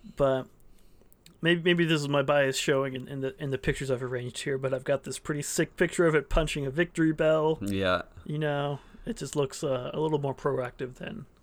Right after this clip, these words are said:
Speaker 2: Right.
Speaker 1: I guess, you
Speaker 2: Well,
Speaker 1: know,
Speaker 2: and a
Speaker 1: it,
Speaker 2: lot
Speaker 1: it
Speaker 2: of its other descriptors make it seem like it's a totally capable fighter.
Speaker 1: Yeah.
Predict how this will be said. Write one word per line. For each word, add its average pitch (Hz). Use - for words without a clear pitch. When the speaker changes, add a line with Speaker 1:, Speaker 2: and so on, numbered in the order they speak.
Speaker 2:
Right. 220
Speaker 1:
I -
guess, -
you 202
Speaker 2:
Well, 165
Speaker 1:
know, -
Speaker 2:
and 165
a 170
Speaker 1:
it, 175
Speaker 2:
lot 175
Speaker 1:
it -
Speaker 2:
of -
its 151
other 147
descriptors 110
make 101
it -
seem 110
like 90
it's -
a 87
totally 127
capable 95
fighter. 98
Speaker 1:
Yeah. 131